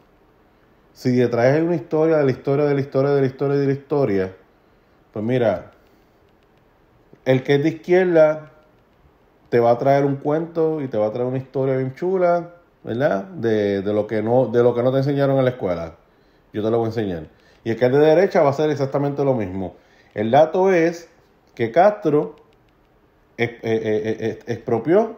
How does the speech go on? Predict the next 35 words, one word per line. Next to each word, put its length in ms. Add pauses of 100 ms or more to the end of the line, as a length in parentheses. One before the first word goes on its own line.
unas, 340
unas, 400
unas, 380
eh, 440
propiedades 600 (1120)
de 140
los 100
estadounidenses. 760 (1400)
La 140
segunda 360
cosa 240
bien 160
difícil, 600
¿verdad?, 320
es 260
el 160
alineamiento 1040 (460)
que 120
tiene 220
la 140
isla 220
de 100
Cuba 400
con 140
la 40
Unión 140
Soviética. 640 (1000)
Y 80
en 80
ese 140
momento 500
de 60
la 100
Guerra 180
Fría, 480